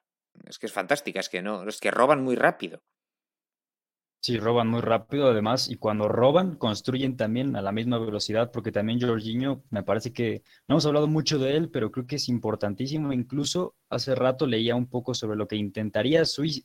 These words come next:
Speaker 2: Austria, perdón, en ese
Speaker 1: <laughs>
Speaker 2: partido contra Italia, y es que buscarían más que nada impedirle a Jorginho que tenga mucha participación. Yo, la verdad es que le encuentro mucho sentido.
Speaker 1: Ujú. Bueno,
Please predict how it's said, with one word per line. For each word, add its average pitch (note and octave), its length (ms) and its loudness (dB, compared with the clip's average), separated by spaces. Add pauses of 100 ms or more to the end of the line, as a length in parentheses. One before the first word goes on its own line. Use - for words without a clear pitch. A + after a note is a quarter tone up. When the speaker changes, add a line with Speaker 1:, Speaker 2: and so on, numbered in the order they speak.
Speaker 2:
Austria, C3 440 2
perdón, A#2 360 0 (360)
en A#2 120 -4
ese B2 120 -2
Speaker 1:
<laughs> - 0 -
Speaker 2:
partido B2 360 0
contra A2+ 320 0
Italia, B2+ 540 0 (400)
y A#2 120 -2
es B2 100 0
que C3+ 160 0
buscarían A#2+ 600 2
más C3+ 220 0
que C3+ 140 0
nada B2+ 580 4 (240)
impedirle A#2 960 0
a G2+ 200 -2
Jorginho G#2+ 400 -2
que A#2 100 -4
tenga A#2 200 -4
mucha A#2+ 280 0
participación. G#2 760 -4 (200)
Yo, G#2+ 340 -4
la G#2 200 -2
verdad G#2 280 0
es A2+ 100 -8
que - 140 -8
le G2+ 80 -4
encuentro G#2 340 -8
mucho G#2+ 240 -6
sentido. F#2 440 -6 (340)
Speaker 1:
Ujú. C3 260 -12 (480)
Bueno, - 200 -12